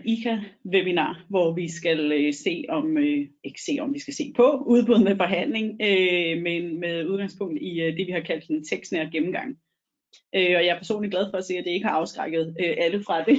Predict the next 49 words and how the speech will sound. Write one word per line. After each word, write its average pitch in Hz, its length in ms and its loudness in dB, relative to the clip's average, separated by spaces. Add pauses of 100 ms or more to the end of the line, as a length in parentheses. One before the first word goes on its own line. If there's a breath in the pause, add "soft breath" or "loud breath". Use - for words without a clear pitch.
<laughs> 277 180 4
deltage. 220 460 0 (280 loud breath)
Øh, 196 480 6
men 196 180 2
det, 214 160 0
der 208 120 2 (140)
er, 175 160 6
øh, 165 280 0
det 185 100 2
er 170 100 0
for 202 60 -6
det, 196 140 -2
der 180 60 0
er 160 80 0
tanken 196 400 -4
med, 165 280 -2
øh, 156 80 -4
med 170 120 -8
dagens, 175 380 -8
øh, 170 100 -12
webinar, 147 400 -6
det 170 80 -4
er, 165 100 -2 (180)
at 156 160 -8
vi 165 100 -14
tager 165 180 -8
udgangspunkt 180 480 -8
i 180 60 -4
nogle 175 260 -2
af 165 140 -4
de, 180 220 -4
øh, 143 200 0
dokumenter, 190 540 -2 (240)
øh, 165 300 0
og 302 80 2
nogle 151 240 6
af 294 120 -4
de 160 140 -6
måske 277 320 -2
tekstafsnit, 190 760 0
man 180 160 -2
typisk 202 340 -2
vil 165 160 -4
bruge 214 320 2
i 190 80 -2
et 165 80 -6
udbud 196 260 -2
med 170 120 0
forhandling, 180 440 -4